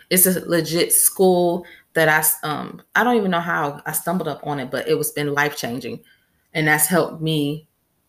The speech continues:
get a grip and a handle on how I'm showing up out here in these streets.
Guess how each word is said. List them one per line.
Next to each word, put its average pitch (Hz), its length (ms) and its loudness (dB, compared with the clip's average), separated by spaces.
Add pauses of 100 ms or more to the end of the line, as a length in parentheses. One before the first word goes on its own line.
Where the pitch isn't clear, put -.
(1300)
get 175 260 2
a 139 400 -4 (580)
grip 165 420 -2 (320)
and 170 140 -2
a 160 40 0
handle 196 500 0
on 165 540 -2 (1400)
how 202 200 2
I'm 202 80 0
showing 233 300 -2
up - 360 -8 (280)
out 175 160 -2
here 170 120 -2
in 160 60 -4
these 165 140 -6
streets. - 360 -8